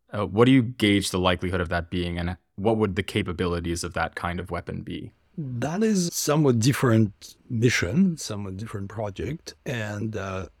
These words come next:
Speaker 2: but let me just step back a bit and say that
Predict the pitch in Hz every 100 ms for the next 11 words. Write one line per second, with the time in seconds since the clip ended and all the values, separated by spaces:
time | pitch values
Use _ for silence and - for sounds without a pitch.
0 | - 120 123 - - 113 113 110 107 -
1 | _ 113 107 110 98 180 - - - 107
2 | 98 98 98 110 101 98 95 -